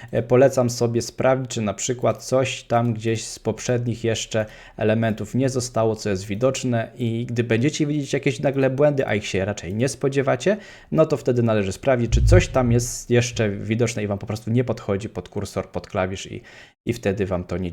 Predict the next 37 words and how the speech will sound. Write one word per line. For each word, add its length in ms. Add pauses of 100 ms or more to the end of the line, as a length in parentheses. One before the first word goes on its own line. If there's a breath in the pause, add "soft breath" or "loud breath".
działa 160
tak, 160
jak 120
trzeba. 300 (420 loud breath)
Dobra. 440 (220)
I 100
teraz 200
tak, 280 (100)
body 480
wyłączam 540
całkowicie 760 (120)
i 80
mam 220
nowy 300
body 340
i 60
uwaga, 460 (120)
nowy 480
globalny 540
układ 180
współrzędnych, 600 (100)
który 260
jest 140
związany 420
z 60
nowym 240
body. 260 (160)
Ten, 180
który 260
tu 120
jest, 360
on 180
jest 120
związany 340
z 40
pierwszym 420
body 300